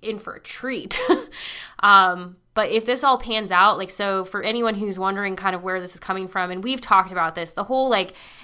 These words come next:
everything around this is so weird 'cause it's like we haven't officially gotten announcements on a lot of everything, but Bobby Lutz was at the baseball game that Hoiberg threw out the first pitch.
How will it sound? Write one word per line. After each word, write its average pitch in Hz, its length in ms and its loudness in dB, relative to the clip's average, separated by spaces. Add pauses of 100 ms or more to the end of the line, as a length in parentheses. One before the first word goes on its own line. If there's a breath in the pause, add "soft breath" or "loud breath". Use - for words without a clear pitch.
everything 285 420 0
around 190 260 6
this 180 160 -6
is 180 160 -10
so 185 260 -2
weird 185 680 -4
'cause 190 180 -8
it's 185 140 -6
like 175 120 -4
we 180 100 -10
haven't 190 340 4
officially - 540 -8
gotten 180 360 4
announcements 196 640 -4
on 247 100 2
a 247 80 0
lot 240 160 4
of 226 80 -2
everything, 233 480 -2
but 185 160 -6
Bobby 180 280 2
Lutz 240 340 -4
was 190 160 -6
at 165 160 -4
the 170 80 -10
baseball 190 420 -2
game 190 240 -6
that 170 160 -6
Hoiberg 180 360 -6
threw 175 160 -8
out 170 200 -6
the 156 80 -20
first - 280 -12
pitch. 240 300 0